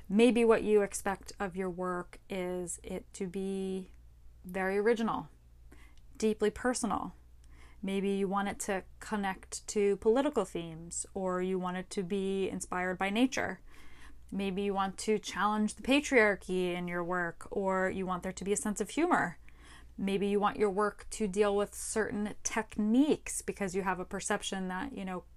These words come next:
quality work or real, quote unquote, real serious work only deals with these tools and these materials and these themes. Um, and on top of that, whatever else is on that list, maybe you want somebody to buy the work.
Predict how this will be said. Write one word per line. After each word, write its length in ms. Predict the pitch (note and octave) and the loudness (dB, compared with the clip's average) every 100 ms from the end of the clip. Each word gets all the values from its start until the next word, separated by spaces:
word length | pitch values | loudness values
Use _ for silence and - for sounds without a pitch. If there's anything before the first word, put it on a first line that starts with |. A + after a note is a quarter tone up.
| - | -18
quality 500 | - A3 G#3+ G#3 G3+ | 2 6 6 6 4
work 360 | F#3 G#3 G#3+ - | 4 4 4 0
or 120 | F3 | -6
real, 460 | E3+ G3+ G#3 G3 F#3+ | 0 4 4 4 0
quote 280 | - G#3 | 0 2
unquote, 360 | G3+ F#3+ G3+ F3+ | 0 0 -2 -2
real 560 | F3+ G#3 G#3 G3+ F#3+ F#3+ - - - | 0 4 4 4 0 -4 -12 -14 -14
serious 600 | - - A3 G#3 G3 F#3 F#3 | -8 4 6 6 4 0 0
work 300 | G#3 G#3+ - | 4 4 2
only 260 | G3 F#3+ | -2 -2
deals 220 | F3+ F#3+ | 0 0
with 100 | F#3 - - | -2 -6 2
these 340 | A3+ A3+ G#3+ | 6 6 4
tools 400 | - A3+ A3+ F#3+ | 2 6 6 4
and 160 | F3 F3+ | -2 -4
these 220 | G3+ F#3+ | -2 -4
materials 520 | F#3+ - G#3+ G3 F3+ | -4 -2 0 2 0
and 160 | F3 F3 | -4 -4
these 260 | F#3+ G3 | -2 -2
themes. 440 | - G3+ F#3 E3 - - - - - - | -2 -4 -4 -6 -10 -14 -12 -12 -14 2
Um, 380 | G3+ G3 F#3 F3+ - - - - - - - - | 6 8 6 2 -4 -12 -20 -20 -20 -20 -6 2
and 140 | A#3 | 4
on 80 | A3+ | 4
top 260 | A#3 E4+ | 6 6
of 140 | E4+ G#3+ | 6 4
that, 180 | F#3+ F3+ | 4 4
whatever 300 | G#3 A#3+ A#3+ | 2 4 4
else 200 | B3+ A#3+ | 4 2
is 120 | G3 | 0
on 160 | F#3 | -2
that 160 | F3+ F#3 | -2 -2
list, 360 | F#3 F#3 - - - - - - - - | -4 -4 -8 -14 -18 -18 -20 -20 -16 -8
maybe 300 | G3 G3 G#3+ | -4 0 2
you 120 | A3 | 6
want 220 | A3 A#3 | 6 4
somebody 280 | B3+ B3 C4 | 2 2 4
to 60 | A3 | 6
buy 200 | B3 G4 | 6 6
the 80 | - | 4
work. 380 | - - - | -4 -8 -18